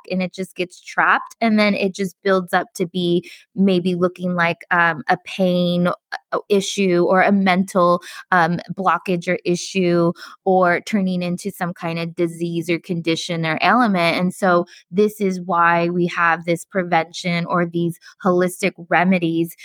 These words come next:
to kind of unlock all of what's going on that could be related.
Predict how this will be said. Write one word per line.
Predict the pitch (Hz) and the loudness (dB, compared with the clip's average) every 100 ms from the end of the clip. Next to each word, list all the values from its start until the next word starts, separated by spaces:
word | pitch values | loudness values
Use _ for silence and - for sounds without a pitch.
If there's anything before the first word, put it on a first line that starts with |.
| - - | -20 -6
to | 226 | -4
kind | 202 214 202 | 0 2 2
of | - | 2
unlock | 196 208 202 185 180 180 - | 2 4 2 2 2 0 -2
all | 185 190 | 0 2
of | 180 170 170 _ _ | 0 -2 -4 _ _
what's | 196 196 196 - | -2 0 0 -4
going | 196 185 170 160 | -4 -4 -4 -2
on | 180 180 175 | 0 2 0
that | 175 170 - | 0 -2 -2
could | - 214 185 | -4 -4 -2
be | 226 240 208 | -2 0 0
related. | 196 214 214 269 190 151 | 0 0 2 0 0 -2